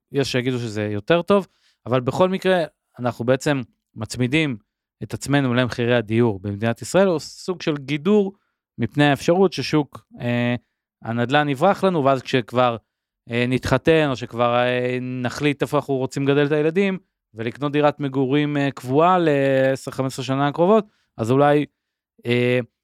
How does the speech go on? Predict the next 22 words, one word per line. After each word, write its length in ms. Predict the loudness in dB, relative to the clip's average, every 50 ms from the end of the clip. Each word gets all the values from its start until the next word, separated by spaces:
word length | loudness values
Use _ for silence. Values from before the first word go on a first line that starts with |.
| _ _ -20 -20 _ _ _ _ _ _ -2
אם 180 | 0 2 2
לא 140 | 2 2 2
נעשה 320 | 2 2 0 0 0 -2
את 100 | -2 0
הגידור 360 | -2 -2 0 0 2 4 4 4
הזה, 160 | 4 4 2
אז 100 | 2 2
השוק 260 | -2 -4 -4 -4 -2
יברח 340 | -2 0 2 0 0 0 -2
לנו 200 | -6 -4 -4 -6
מדי, 440 | -6 -6 -2 0 0 0 0 -2 -4 -10 _ _ _ _ _ _ -14
אז 100 | -8 -2
זה 180 | 0 0 0
אחד. 340 | 0 -2 -4 -2 -2 -2 -2 -4 -10 _ _ _ _ _ _ -18
אחרי 240 | -8 -2 -2 0 0
שעשינו 440 | 0 -2 -4 -2 -2 -2 0 0 0
את 120 | 2 2
ההצמדה 520 | 2 2 0 -2 -6 -4 0 2 2 2 2
הזאתי, 540 | 2 2 2 2 2 2 0 0 0 0 -4 _ _ _ _ _ _ _ _ -2
אז 240 | 0 0 0 0 0
באמת, 520 | -2 0 0 0 0 -2 -4 -4 _ -8 -6
אה, 400 | -6 -4 -4 -4 -4 -4 -6